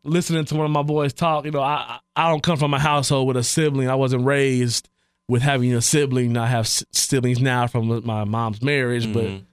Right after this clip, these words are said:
Speaker 1: was raised only child. So, like, I was listening to my dude talk, and he was talking about, you know, wanting to go out and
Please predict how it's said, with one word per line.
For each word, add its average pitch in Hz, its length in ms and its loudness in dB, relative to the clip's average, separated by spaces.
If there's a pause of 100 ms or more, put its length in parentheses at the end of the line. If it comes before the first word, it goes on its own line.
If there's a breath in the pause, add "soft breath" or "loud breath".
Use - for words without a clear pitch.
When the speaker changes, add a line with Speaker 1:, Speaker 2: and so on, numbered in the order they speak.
(100)
Speaker 1:
was 139 120 0
raised 143 280 0
only 131 240 -2
child. 123 480 -4
So, 127 100 -4
like, 123 280 -4 (500)
I 143 80 2
was 135 160 2
listening 139 300 0
to 143 120 0
my 135 160 0
dude 131 300 0
talk, 143 320 -2
and 117 220 -2
he 127 120 0
was 127 80 -4
talking 127 280 -4
about, 117 360 -2 (600)
you 135 80 -2
know, 120 460 0
wanting 127 260 -4
to 131 80 -4
go 131 240 0
out 131 380 -2
and 120 320 -4